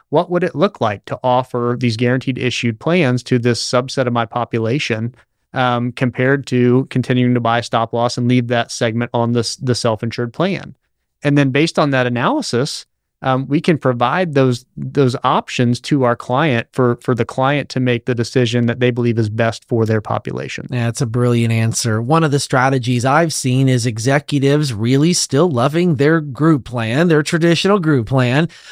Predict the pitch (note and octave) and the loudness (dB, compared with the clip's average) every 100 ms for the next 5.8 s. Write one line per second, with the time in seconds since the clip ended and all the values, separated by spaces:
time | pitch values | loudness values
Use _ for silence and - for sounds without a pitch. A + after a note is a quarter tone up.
0 | - A3+ G3+ G3+ A#3 G3 E3 E3 E3+ D#3+ | -2 0 0 2 2 2 2 0 -2 0
1 | D#3+ D#3 C#3+ - _ - - D#3 E3+ A3+ | 0 -2 -6 -14 _ -20 -4 0 2 2
2 | G#3+ C3+ B2+ B2+ C#3+ B2+ D3 C#3+ C#3 B2+ | 0 0 0 2 2 2 2 4 2 0
3 | - - - E3 F3+ G3+ G#3 F#3 - E3 | -4 -6 -4 0 2 2 2 2 0 -4
4 | - E3+ F3 C#3+ E3 A#3 - - G#2+ G#2+ | -4 -2 0 2 0 0 -4 -2 2 4
5 | D#3 - D#3 - F3 F#3 F3+ - | 2 0 -4 2 4 4 4 0